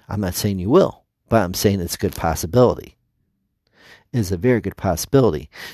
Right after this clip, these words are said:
Now, if you put in the extra fat stuff in there, all it's gonna, they're,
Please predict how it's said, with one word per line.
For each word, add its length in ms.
Now, 240
if 160
you 100
put 240
in 200
the 80
extra 280
fat 300
stuff 300
in 40
there, 220
all 140
it's 100
gonna, 220
they're, 180